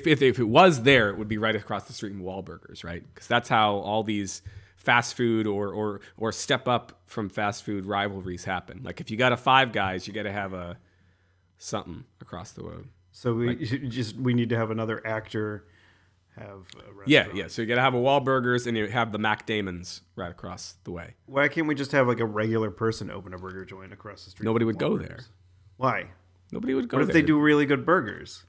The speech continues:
Speaker 1: Eh, nobody cares. You
Speaker 2: In-N-Out
Speaker 1: gotta
Speaker 2: Burger does
Speaker 1: you
Speaker 2: really good burgers, right?
Speaker 1: Five Guys, five, five normal guys get together, people care. In-N-Out, sexual innuendo,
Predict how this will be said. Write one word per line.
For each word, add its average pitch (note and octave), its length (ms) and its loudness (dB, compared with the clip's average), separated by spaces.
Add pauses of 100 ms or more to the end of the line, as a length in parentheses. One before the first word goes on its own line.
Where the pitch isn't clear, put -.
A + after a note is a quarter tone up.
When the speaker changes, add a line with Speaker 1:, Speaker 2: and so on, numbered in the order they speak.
(100)
Speaker 1:
Eh, D2 240 -2
nobody C#4 240 0
cares. - 520 -4
You D#3+ 100 4
Speaker 2:
In-N-Out E3 240 8
Speaker 1:
gotta F#3+ 80 -6
Speaker 2:
Burger B2+ 260 6
does A#2 240 4
Speaker 1:
you A#2+ 60 -2
Speaker 2:
really A#2 180 2
good A2 200 -2
burgers, C3 420 -2
right? C3 160 4
Speaker 1:
Five F3 360 6
Guys, A2+ 640 6
five, D3+ 360 4
five D#3 460 4
normal E3+ 280 2
guys E3+ 280 4
get E3+ 120 -4
together, E3+ 300 -4
people - 280 -10
care. E2 340 -10 (240)
In-N-Out, E3 560 6 (240)
sexual D#3 460 2
innuendo, D#3 480 4